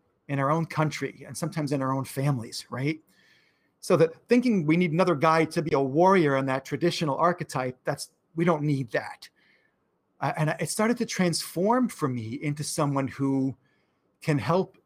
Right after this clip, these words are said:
bring positive outcomes just by his or her presence, just by his or her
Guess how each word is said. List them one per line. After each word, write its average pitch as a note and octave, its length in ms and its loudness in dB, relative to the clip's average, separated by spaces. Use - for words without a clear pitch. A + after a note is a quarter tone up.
bring D3+ 560 0
positive E3 600 2
outcomes A#2+ 880 -2
just F3+ 280 2
by E3+ 120 4
his D3 280 0
or C3+ 60 2
her C3 160 -2
presence, - 720 -10
just - 200 -6
by E3+ 120 2
his D3+ 300 -2
or D3+ 80 2
her C3+ 540 0